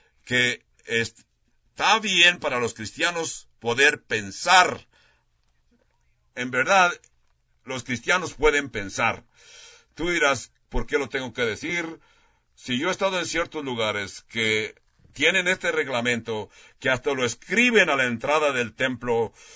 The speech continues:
"Entre usted aquí y examine su cerebro, examine sus sesos",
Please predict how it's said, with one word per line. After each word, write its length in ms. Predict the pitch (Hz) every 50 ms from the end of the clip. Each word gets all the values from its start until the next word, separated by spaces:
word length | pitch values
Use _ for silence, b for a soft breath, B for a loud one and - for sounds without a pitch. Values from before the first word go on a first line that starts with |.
| B B B B B B _ _
"Entre 540 | - 147 160 190 214 226 220 - 220 220 214
usted 280 | 202 - 196 196 190
aquí 540 | 175 156 - - 196 208 214 220 220 220 208 165
y 80 | 147
examine 600 | 143 131 - - 131 131 160 170 180 170 156 156 147
su 280 | - - - 139 127
cerebro, 800 | 117 - 123 120 120 143 170 185 180 185 175 165 147 127 104 92
examine 520 | 107 107 - 117 123 147 160 165 160 151
sus 240 | - - 120 107 -
sesos", 760 | - - - 185 208 196 - - 165 139 131 - - - -